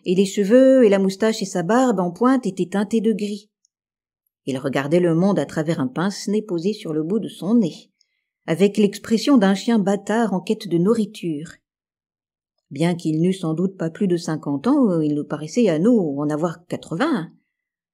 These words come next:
Nous le méprisions, parce qu'il était doux et bon et avait l'odeur d'un pauvre homme.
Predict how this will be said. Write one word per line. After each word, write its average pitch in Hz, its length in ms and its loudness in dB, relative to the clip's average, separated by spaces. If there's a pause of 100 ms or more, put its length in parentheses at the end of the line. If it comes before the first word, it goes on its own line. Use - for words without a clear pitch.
(680)
Nous 180 160 6
le 190 100 10
méprisions, 185 680 2 (540)
parce 185 160 -6
qu'il 196 160 2
était 202 240 2
doux 226 420 4
et 214 60 6
bon 233 520 4 (180)
et 185 120 4
avait 185 180 6
l'odeur 202 320 4
d'un 196 120 2
pauvre 190 320 0
homme. 190 400 0